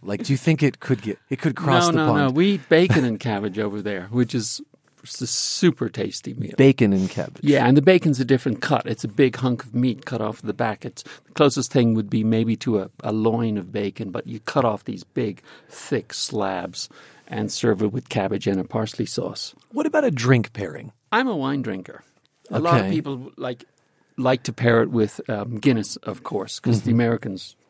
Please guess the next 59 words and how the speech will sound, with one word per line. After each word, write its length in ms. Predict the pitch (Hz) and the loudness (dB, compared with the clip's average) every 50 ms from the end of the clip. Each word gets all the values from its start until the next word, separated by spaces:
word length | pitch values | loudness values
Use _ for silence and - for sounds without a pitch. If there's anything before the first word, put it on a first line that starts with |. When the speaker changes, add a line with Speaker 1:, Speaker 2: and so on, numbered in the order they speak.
| _ - | _ -4
Speaker 2:
you 80 | 120 101 | -4 -4
know, 120 | 98 98 | -4 -4
like 240 | 98 101 98 101 - | -4 -4 -4 -6 -8
to 80 | - 104 | -12 -10
drink 260 | - 107 107 95 92 | -6 -6 -6 -6 -4
Guinness. 360 | - 113 101 104 104 - - - - - - - - - - - | -4 -4 -4 -4 -6 -6 -8 -10 -12 -18 -20 -20 -20 -20 -8 0
And 120 | - 127 131 | 4 6 6
they 80 | 127 | 8
like 160 | 127 135 135 - | 8 6 6 4
to 100 | 135 104 | 2 4
diet 380 | - 127 113 110 101 98 - | 4 4 4 4 0 -2 0
green, 340 | - 120 131 147 131 95 85 | 2 4 4 4 4 2 -2
too, 240 | - - 123 120 101 | -2 -2 -2 -2 -2
which 260 | 95 90 - - - | -2 -6 -8 -10 -6
they 140 | - 110 104 | -6 -6 -4
would 180 | - 135 117 139 | -6 -6 -4 -4
never 180 | 113 107 101 98 | -4 -4 -4 -6
do 220 | 92 117 107 98 | -6 -6 -6 -6
back 240 | 90 107 98 - - | -6 -8 -8 0 2
home 240 | 143 113 104 101 98 | 4 4 4 2 -2
in 80 | 95 | -2
Ireland. 1120 | 95 104 127 135 120 - 156 - - - - 156 143 - - - 147 139 - - - 139 127 131 - - | 0 2 2 4 6 6 6 6 6 4 2 2 2 2 2 2 2 2 2 0 0 0 0 -2 -4 -4
<laughs> 120 | 120 113 | -4 -4
Drink 240 | - 131 117 101 95 - 143 185 196 131 | -2 -4 -4 -4 -6 -10 -14 -16 -8 -4
green 380 | - 120 110 110 101 98 120 - _ | -2 -2 -2 -2 -6 -10 -12 -12 _
Guinness. 400 | - 117 117 120 101 95 - - - - - - _ - | -6 -6 -4 -6 -8 -10 -14 -16 -16 -20 -20 -18 _ -2
But 140 | 135 135 143 | 0 0 2
no, 100 | 180 175 | 2 4
I, 300 | 170 180 190 196 - 156 | 4 4 4 2 2 2
I'm 100 | 180 208 | 2 4
a 80 | 196 165 | 2 4
wine 240 | 147 139 135 135 | 4 4 2 2
drinker. 360 | 127 - 127 123 123 - 139 - _ | 0 -2 -2 -4 -4 -6 -8 -2 _
But 160 | 143 143 - | 2 4 8
it 80 | - 185 | 10 10
would 160 | 185 190 180 - | 10 10 10 6
be, 280 | 160 156 151 139 127 - - - - - _ - | 2 2 2 -2 -4 -8 -14 -20 -20 -20 _ 4
it 100 | 143 170 | 4 4
would 100 | 185 175 | 6 6
be 100 | 190 160 | 2 2
lovely 320 | 160 156 156 - 156 139 | 4 2 2 4 2 2
with 220 | 131 135 127 - | 2 2 0 2
beer, 320 | - 147 143 143 147 143 143 | 4 4 6 6 6 4 4
with 200 | 147 139 117 - | 2 0 -2 -2
cider. 480 | - - 143 127 127 135 135 135 127 123 - - - - | 0 2 4 4 4 4 2 2 0 -2 -6 -12 -12 -10
If 140 | - - - | -2 2 2
I 80 | 165 | 2
was 100 | 165 - - | 2 2 -2
to 80 | 143 | -2
drink 240 | 127 139 156 147 - | -2 0 0 0 -2
a 40 | 135 | 0
beer, 260 | 120 151 147 147 147 | 0 0 2 2 2
I 100 | 139 127 | 0 0
would 100 | 123 117 | -2 0
drink 300 | - 139 135 135 - - | 2 2 2 2 2 2
more 180 | 135 131 131 127 | 4 4 4 4
of, 100 | 113 - | 2 0
like, 220 | 131 117 113 - 123 | -2 -4 -2 0 0
a, 180 | 117 104 - | 0 0 -2